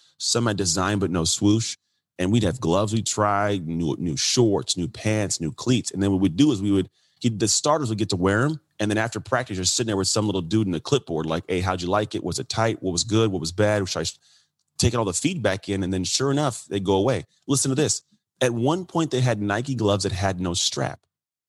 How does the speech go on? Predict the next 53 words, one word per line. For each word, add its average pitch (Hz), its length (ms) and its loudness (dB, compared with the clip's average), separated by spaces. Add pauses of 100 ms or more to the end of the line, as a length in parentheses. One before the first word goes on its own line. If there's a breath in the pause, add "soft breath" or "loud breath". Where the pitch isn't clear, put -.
Well, 101 120 4
we 131 80 8
were 135 100 2
sitting 123 280 0
in - 20 0
a 95 80 0
meeting. 123 260 4
I 110 60 0
think 127 140 -2
it - 20 2
was, 107 80 0
like, 95 160 -2
Tim 117 300 0
Day 110 220 2
and 104 140 0
Aaron 107 280 0
Gibson, 101 340 2
I 87 80 -2
think. 90 240 -4
They're 90 120 0
like, 90 200 0
"What 135 100 4
if 160 80 -2
we 156 60 0
made 143 200 0
some 117 140 0
gloves 127 300 2
that 107 80 -2
had 123 200 0
no 120 120 -2
strap?" 113 420 -2 (540)
"Oh, 117 240 6
interesting." 98 560 0
And 87 180 2
then 92 140 4
we 95 80 4
got 87 200 2
prototypes 107 520 0
a 85 40 -8
few 95 160 -4
months 82 260 -2
later, 82 300 0 (300)
and 92 120 2
they 101 60 4
went 110 160 2
out 127 120 -2
to 135 60 -2
the 139 60 4
world, 131 520 2
like, 92 180 -2
the 104 100 -2
next 95 280 0
year 71 220 -2